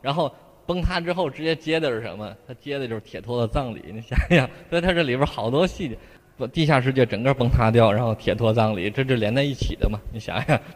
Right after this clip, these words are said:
铁托的葬礼其实就是整个南斯拉夫崩-，崩塌的开始嘛。然后铁托的葬礼里边就有很多很多细节，大伙儿知道铁托在，在作为不结盟运动的这个盟主，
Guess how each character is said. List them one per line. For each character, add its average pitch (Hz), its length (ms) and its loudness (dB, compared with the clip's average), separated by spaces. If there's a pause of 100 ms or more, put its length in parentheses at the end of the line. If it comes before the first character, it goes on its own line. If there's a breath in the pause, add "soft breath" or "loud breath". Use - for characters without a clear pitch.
铁 117 100 0
托 143 180 0
的 151 100 4
葬 139 240 2
礼 92 140 -2
其 123 160 0
实 120 220 4
就 123 160 4
是 110 420 4
整 104 140 -4
个 120 60 -2
南 120 180 2
斯 127 100 -4
拉 127 140 4
夫 131 100 0
崩-， 131 280 4 (160)
崩 139 180 0
塌 123 180 4
的 120 80 6
开 120 240 4
始 113 140 -2
嘛。 92 160 -4 (760 loud breath)
然 214 140 0
后 202 60 -2
铁 156 140 -2
托 202 180 2
的 202 60 2
葬 190 200 0
礼 131 100 0
里 156 100 2
边 139 160 4
就 151 60 0
有 160 140 2
很 120 200 -8
多 151 140 2
很 139 140 -2
多 127 100 0
细 156 200 0
节， 113 120 2
大 131 180 2
伙 120 80 0
儿 113 40 2
知 139 100 -2
道 147 160 4 (260 loud breath)
铁 131 140 -2
托 165 260 4
在， 160 220 2
在 147 220 -2
作 160 140 0
为 151 120 6
不 156 200 0
结 135 120 2
盟 147 240 2
运 151 160 0
动 143 140 0
的 127 80 0
这 123 160 -2
个 107 80 -4
盟 127 280 -2
主， 113 300 -10